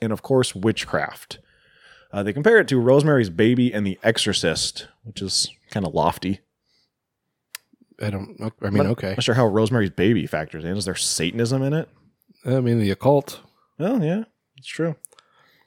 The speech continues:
Speaker 2: So there's that.
Speaker 1: <clears throat> Uh, the series is written by Roberto Aguirre Sacasa, who was the creator of the comic. So he's, he's going to be deeply involved.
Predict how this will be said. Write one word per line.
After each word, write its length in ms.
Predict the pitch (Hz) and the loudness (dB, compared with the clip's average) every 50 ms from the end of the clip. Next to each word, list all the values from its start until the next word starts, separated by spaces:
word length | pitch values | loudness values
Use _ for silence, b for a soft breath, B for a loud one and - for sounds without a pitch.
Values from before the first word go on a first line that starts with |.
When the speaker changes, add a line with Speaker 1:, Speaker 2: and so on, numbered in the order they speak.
| b b _ _ _ _ _ _ _ _ _ _ _ _ _ | b b _ _ _ _ _ _ _ _ _ _ _ _ _
Speaker 2:
So 180 | - - - 113 | -14 -8 -4 -2
there's 200 | 107 101 101 107 | 0 0 0 0
that. 320 | 117 123 139 - - - - - _ _ - | -2 -2 -4 -6 -8 -12 -18 -18 _ _ 0
Speaker 1:
<clears throat> 40 | - | 2
Uh, 360 | 143 139 120 123 139 139 139 139 | 4 4 4 6 6 6 6 6
the 120 | 127 135 | 4 4
series 480 | - 202 208 208 202 185 160 147 - - b b b b b b | 2 2 4 4 6 4 4 2 -2 -8 b b b b b b
is 180 | b 110 120 113 | b -2 2 2
written 200 | 139 175 175 151 | 2 2 2 4
by 340 | 135 127 123 117 113 110 101 - | 4 4 4 4 4 2 0 -2
Roberto 920 | - 110 101 101 107 110 95 82 - 131 156 - - 165 143 131 127 120 - _ - | -8 -10 -6 -2 -2 0 2 4 4 4 4 4 4 6 6 6 6 4 2 _ 0
Aguirre 640 | 101 101 101 95 95 101 123 139 135 127 123 120 | 0 0 0 0 -2 2 4 4 6 6 6 4
Sacasa, 640 | 110 - - 101 87 - 131 143 - - 185 196 - - _ _ _ _ _ _ _ _ _ | 2 0 -4 -6 -2 0 2 2 2 2 0 0 0 -6 _ _ _ _ _ _ _ _ _
who 160 | - 117 107 | -4 -2 -2
was 260 | 98 101 101 92 90 | 0 0 0 -2 -4
the 60 | 98 87 | -8 -8
creator 640 | - - 110 110 120 147 147 135 117 107 104 - - | -6 -2 2 6 6 8 8 8 6 4 2 0 -4
of 220 | - 98 92 - | -4 -4 -4 -4
the 80 | - - | -4 -2
comic. 460 | - 117 110 92 - - - - - _ _ | 2 2 2 2 0 -4 -10 -18 -20 _ _
So 140 | - - 95 | -12 -8 -6
he's, 420 | 87 95 101 95 90 - - - - - | -4 -4 -4 -4 -4 -4 -6 -6 -6 -6
he's 120 | - 98 | -6 -4
going 220 | 87 - 101 95 90 | 0 2 2 2 2
to 80 | 87 | 0
be 80 | 90 87 | -2 -2
deeply 340 | - 101 95 - 95 95 90 | -2 -2 -2 0 0 0 0
involved. 640 | 85 85 85 87 80 80 80 80 - - - - | 0 -2 -2 -2 -2 -2 -4 -6 -8 -12 -18 -18